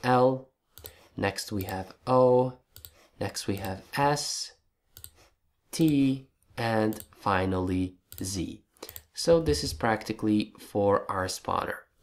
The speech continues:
If I run the game now, we are going to see one game object spawned here, which is our Z.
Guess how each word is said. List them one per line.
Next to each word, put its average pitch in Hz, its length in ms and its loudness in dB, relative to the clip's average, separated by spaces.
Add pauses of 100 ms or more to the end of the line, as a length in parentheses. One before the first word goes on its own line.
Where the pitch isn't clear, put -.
If 120 220 -2
I 110 120 4
run 110 240 2
the 107 60 0
game 117 300 2
now, 113 160 2
we 110 120 2
are 107 40 4
going 101 220 -2
to 101 120 -8
see 101 420 -4
one 104 360 2
game 95 300 0
object 92 560 -2
spawned 92 500 0
here, 95 300 -8
which 95 180 -6
is 101 160 -4
our 92 160 0
Z. 95 320 -6